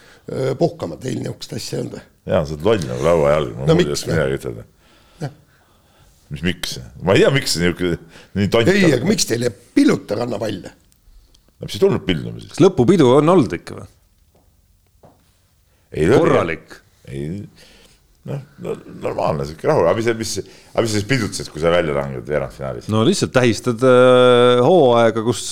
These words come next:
Speaker 3: leidus ka üksjagu asju, mille üle tänulik
Speaker 2: Jaa,
Speaker 3: olla.
Speaker 2: ei, väikse, äh, olemi seele tegime, aga ega seal juba osad mehed on juba laiali sõitnud.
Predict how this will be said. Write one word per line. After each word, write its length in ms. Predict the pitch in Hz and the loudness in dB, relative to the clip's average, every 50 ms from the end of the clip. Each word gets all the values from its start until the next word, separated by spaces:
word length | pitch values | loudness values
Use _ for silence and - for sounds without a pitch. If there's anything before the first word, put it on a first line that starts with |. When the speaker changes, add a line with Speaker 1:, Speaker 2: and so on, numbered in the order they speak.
| - 117 | -2 0
Speaker 3:
leidus 320 | 127 127 123 104 117 - - | 2 2 2 2 0 -4 -2
ka 200 | - 120 120 127 | 0 2 2 2
üksjagu 320 | 127 - - 120 107 120 | 0 0 -2 -2 2 2
asju, 240 | 131 123 - - 120 113 | 0 0 0 -2 -2 -2
mille 240 | 120 117 120 123 123 123 127 | -2 0 2 2 4 4 2
üle 160 | 131 135 135 | 0 -2 0
tänulik 320 | - 208 214 170 98 80 - | 0 2 2 2 -2 -2 -2
Speaker 2:
Jaa, 140 | 180 196 - | -2 0 2
Speaker 3:
olla. 260 | 139 123 127 139 147 | 2 2 2 0 -4
Speaker 2:
ei, 300 | 160 - - - _ _ _ _ | -8 -12 -14 -20 _ _ _ _
väikse, 380 | 127 123 127 - - - 143 143 | -2 -2 -2 -2 -4 -2 0 2
äh, 960 | 139 139 135 135 135 135 135 135 135 135 135 135 123 120 - - - - - - - | 2 2 2 2 0 -2 -4 -6 -8 -8 -8 -8 -8 -10 -10 -10 -10 -10 -8 -2 0
olemi 320 | 139 139 139 131 127 127 | 2 2 2 0 0 -2
seele 240 | 139 139 135 135 135 | -2 -2 -2 -2 -2
tegime, 300 | - 165 139 95 76 71 | -4 -4 -4 -4 -4 -2
aga 240 | 69 73 73 76 76 73 - _ _ _ _ _ _ _ _ _ _ _ _ _ | -2 -2 -2 -2 -4 -4 -8 _ _ _ _ _ _ _ _ _ _ _ _ _
ega 200 | - - 85 85 | -12 -10 -10 -6
seal 220 | 90 92 92 95 92 | -4 -4 -4 -4 -2
juba 180 | 92 98 98 98 98 98 90 85 82 - - - - 101 | 0 2 2 4 2 2 0 -2 -4 -6 -8 -8 -8 -6
osad 180 | 101 95 95 98 | -4 -4 -2 -2
mehed 160 | 98 95 95 | 0 0 0
on 100 | 98 98 | -2 -2
juba 140 | 101 113 110 | 0 0 0
laiali 240 | 95 73 64 64 | 0 0 -2 -6
sõitnud. 320 | 65 60 - - - - | -10 -12 -12 -16 -20 -20